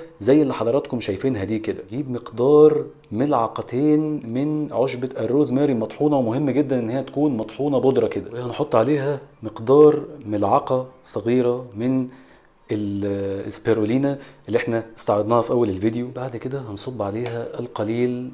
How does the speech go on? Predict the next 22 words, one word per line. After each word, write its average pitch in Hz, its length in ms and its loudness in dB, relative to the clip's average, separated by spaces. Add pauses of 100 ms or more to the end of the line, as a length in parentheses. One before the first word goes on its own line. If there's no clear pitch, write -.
(140)
من 117 240 -4
الماء 117 460 -2 (140)
الفاتر. 120 560 0 (840)
تمام؟ 107 300 -6
ميه 127 180 -4
ما 127 100 -6
تكونش - 460 -10
بارده 107 340 -2
قوي 147 420 -2 (120)
وما 123 380 0
تكونش 113 380 -6
برضو 104 320 -4 (160)
سخنه 95 420 -10
قوي، 95 200 -8 (200)
ونقعد 131 640 -2
نقلب 127 560 2 (260)
كويس 123 560 2
جدًا 123 600 0 (180)
الخليط 110 480 -2 (100)
مع 98 180 -2
بعضه 110 440 6 (400)
لغايه 135 580 2